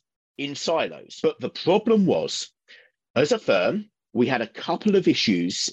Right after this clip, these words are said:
in the way that we did it that actually meant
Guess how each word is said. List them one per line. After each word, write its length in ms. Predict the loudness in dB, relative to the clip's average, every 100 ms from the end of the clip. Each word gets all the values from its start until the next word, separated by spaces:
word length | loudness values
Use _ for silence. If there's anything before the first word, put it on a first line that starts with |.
| 2
in 360 | 4 4 2 -4
the 140 | -6 -4
way 400 | 0 2 2 0
that 180 | -2
we 120 | -4 -6
did 200 | -6 -4
it 160 | -2
that 100 | -2
actually 460 | -2 -4 -10 -8 -8
meant 380 | -8 -8 -8